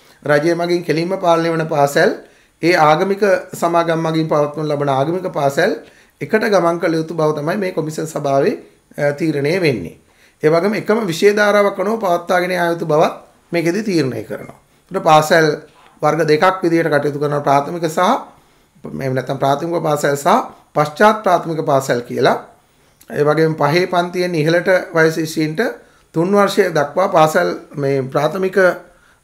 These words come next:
පශ්චාත් ප්‍රාථමික පාසල් වලට යන්න, අ, තමයි යෝජනා කරන්නේ. ඊට පස්සේ මේක, අ, තවදුරටත් කොමිසමේ යෝජනාවක් තියෙනවා. පාසල්, අ, තුන් වර්ගයක්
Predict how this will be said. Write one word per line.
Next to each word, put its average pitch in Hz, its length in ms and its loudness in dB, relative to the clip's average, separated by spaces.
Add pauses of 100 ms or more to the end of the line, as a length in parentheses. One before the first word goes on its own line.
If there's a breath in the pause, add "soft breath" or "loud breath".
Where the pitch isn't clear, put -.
(320)
පශ්චාත් 196 460 4
ප්‍රාථමික 175 420 2
පාසල් 165 360 0
වලට 165 180 0 (320)
යන්න, 147 300 -4
අ, - 640 -8 (540)
තමයි 160 380 -4
යෝජනා 151 380 0
කරන්නේ. 127 380 -2
ඊට 131 160 -14
පස්සේ 170 600 -2 (500 soft breath)
මේක, 147 320 -2
අ, - 1040 -2
තවදුරටත් 220 580 4 (440)
කොමිසමේ 175 480 -4
යෝජනාවක් 143 600 0
තියෙනවා. 151 340 -2
පාසල්, 160 460 0 (560 soft breath)
අ, - 60 -10 (380)
තුන් 214 220 2
වර්ගයක් 190 420 4